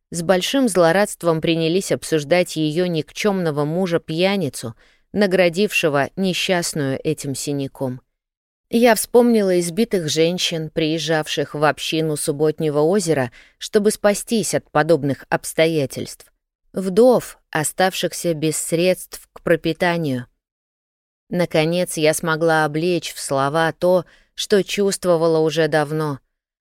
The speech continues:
Мужчины представляли для женщин угрозу. Женщинам приходилось искать или строить убежище, где им бы ничего не угрожало.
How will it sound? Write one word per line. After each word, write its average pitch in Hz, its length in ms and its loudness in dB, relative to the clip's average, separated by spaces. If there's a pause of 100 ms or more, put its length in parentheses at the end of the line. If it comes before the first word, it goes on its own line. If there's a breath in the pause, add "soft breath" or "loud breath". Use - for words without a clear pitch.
(220)
Мужчины 214 640 2
представляли 165 800 0
для 147 240 2
женщин 185 600 -2
угрозу. 170 720 -2 (760)
Женщинам 175 680 2
приходилось 170 720 0
искать 185 560 -2
или 135 180 0
строить 190 540 0
убежище, 156 800 -2 (320 loud breath)
где 196 300 2
им 220 120 2
бы 214 120 4
ничего 214 440 2
не 208 140 2
угрожало. 185 720 0